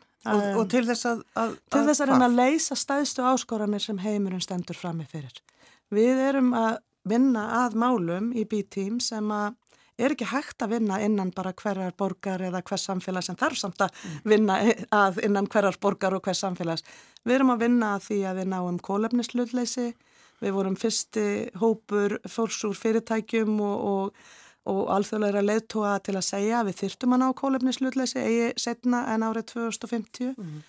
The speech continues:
Speaker 2: Eh, við vorum hópurinn sem að beittum okkur á bak við tjöldin fyrir því að Parísarsamkomulagið yrði til, lögðumst á stjórnmála fólk um allan heim að, að koma saman og gera þetta samkomulag. Við erum að ræða núna hvernig komum við náttúru-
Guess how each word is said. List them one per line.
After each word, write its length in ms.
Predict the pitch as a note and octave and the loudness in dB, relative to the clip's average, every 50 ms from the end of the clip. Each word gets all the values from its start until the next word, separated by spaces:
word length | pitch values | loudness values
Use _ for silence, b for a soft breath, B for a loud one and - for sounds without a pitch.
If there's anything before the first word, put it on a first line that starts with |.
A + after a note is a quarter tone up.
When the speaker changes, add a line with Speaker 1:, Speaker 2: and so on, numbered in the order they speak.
| B B B B B _ | B B B B B _
Speaker 2:
Eh, 160 | G3+ G3 F#3+ F#3+ | -2 0 0 2
við 140 | G#3 G#3 G3+ | 2 2 2
vorum 260 | G#3+ G#3+ G#3 G#3+ G3+ | 2 2 2 2 2
hópurinn 380 | G3 G#3+ G#3+ - - A#3 A3 G#3 | 2 2 0 0 0 0 0 0
sem 160 | - A3 G#3+ | 0 -2 -2
að 120 | G#3+ G#3 - | -4 -2 -2
beittum 320 | A3+ A3 - - A#3+ A3+ A3 | -2 -2 -2 -2 0 0 0
okkur 160 | A3 A#3 G#3+ | 0 -2 -2
á 60 | G#3 | 0
bak 180 | - G#3+ G#3 - | 0 -2 0 -2
við 140 | G#3+ - | -4 -4
tjöldin 300 | - G#3+ G#3 G3+ - G#3+ F#3+ | -4 -4 -4 -4 -4 -4 -4
fyrir 160 | A3 G#3 G3+ | -2 -2 -2
því 60 | G3 F#3 | -4 -4
að 80 | - | -2
Parísarsamkomulagið 1040 | G3 G#3+ G#3+ G#3+ G#3 - G#3+ - - A3 G#3+ A3 - G3+ G#3+ G3+ G3+ F#3+ G3+ - G#3 | -2 0 0 0 -2 -4 -4 -4 -4 -4 -6 -6 -4 -4 -4 -2 -2 -2 -2 -2 -2
yrði 220 | G3 G#3+ G3 A3 A3 A3 | -2 -2 -2 -4 -6 -4
til, 260 | - A#3 A#3 B3 D4 - - - - | -2 0 0 0 -2 -4 -8 -10 -8
lögðumst 400 | G3 G3+ G3 G3+ G#3+ G3+ - - | -6 -4 -4 -4 -4 -6 -6 -6
á 80 | A3 G#3 | -6 -8
stjórnmála 640 | G3 - A3 A3+ G#3 - - - A3 A3+ A3+ A3 A3 B B B B B B B | -6 -4 -6 -6 -6 -6 -6 -4 -2 0 -2 -2 -4 B B B B B B B
fólk 260 | - - A3+ A3 - | -4 -4 -4 -2 0
um 100 | A#3+ A3 | 2 2
allan 220 | A3 A3 - A3+ G#3 | 2 2 0 -2 0
heim 260 | G3+ A3+ A3+ A#3 A#3+ A3+ | 0 2 2 2 2 0
að, 220 | G#3 G3 G3 G#3+ C4+ | 0 -4 -6 -6 -6
að 180 | G#3+ G3 G3 | -6 -6 -6
koma 300 | - - A3+ A3+ A3+ A#3 | -2 0 2 2 4 2
saman 440 | A3 - A#3 A3+ A#3 B3 C4+ B3+ A3 | 2 0 -2 0 0 0 2 2 0
og 180 | F#3+ F3+ F3+ - | 0 -2 -6 -6
gera 240 | - A3 G#3+ G#3+ G#3+ | -6 -4 -2 -2 -2
þetta 220 | G#3+ G#3+ - G#3+ - | -4 -4 -6 -6 -4
samkomulag. 540 | A3+ A3+ A3 - A#3+ A#3+ A#3+ B3 B3+ C4+ C4+ b b b b b b b b b - | -2 -4 -4 -2 -2 -2 -2 -2 -2 -4 -8 b b b b b b b b b 4
Við 140 | G#3+ A3 A3+ | 6 6 8
erum 220 | A3+ A#3 A#3 A3+ | 8 8 6 4
að 80 | A3+ - _ _ _ _ | 4 2 _ _ _ _
ræða 400 | - G#3 G#3 G#3+ A3+ A3+ A3+ A3 A3 | 0 4 6 6 6 6 4 4 2
núna 240 | G#3+ G#3+ A3 A3+ A3+ | 2 2 0 -2 -2
hvernig 300 | - B3 A#3+ A#3+ B3 A#3+ | -2 -4 -2 -2 -2 -2
komum 260 | - A#3 A#3 A3 G3+ | 0 2 2 2 2
við 140 | G3+ F#3+ F#3 | 2 0 0
náttúru- 640 | F#3+ G3+ - - _ C4+ C4+ C#4 C#4 C4+ C4+ - | -2 -4 -6 -8 _ -2 0 0 2 0 0 -2